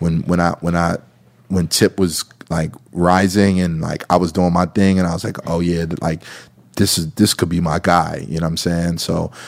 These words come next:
you know, I, I, like, I used to literally go to the studio, to the Grand Hustle Studios, which later became my studios, but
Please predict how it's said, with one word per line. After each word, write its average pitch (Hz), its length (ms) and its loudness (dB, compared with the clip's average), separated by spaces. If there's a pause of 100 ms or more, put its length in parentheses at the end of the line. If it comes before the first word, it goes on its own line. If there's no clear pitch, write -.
(200)
you 107 100 -2
know, 98 60 0
I, 95 280 0
I, - 40 6
like, 90 340 2 (760)
I 113 60 6
used - 160 2
to 104 60 -2
literally 104 380 6
go 101 240 4
to - 140 -2
the 90 80 -2
studio, 87 680 2 (300)
to - 100 -2
the 87 80 0
Grand 87 280 0
Hustle 82 80 -4
Studios, 90 580 0
which 85 180 -2
later 87 220 2
became 82 320 -4
my 104 160 2
studios, 85 440 -4
but 82 280 -2